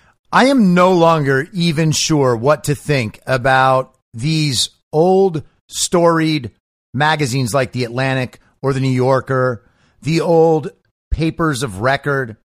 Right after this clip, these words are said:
All of it has just come up as complete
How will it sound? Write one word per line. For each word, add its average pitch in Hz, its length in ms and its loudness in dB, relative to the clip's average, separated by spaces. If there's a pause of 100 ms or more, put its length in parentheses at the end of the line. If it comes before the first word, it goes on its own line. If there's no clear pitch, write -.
(640)
All 220 280 4
of 143 140 2
it 113 220 -6
has 123 320 -2
just 151 460 -2
come 165 280 2
up 131 380 0 (400)
as 147 260 0
complete 190 800 -4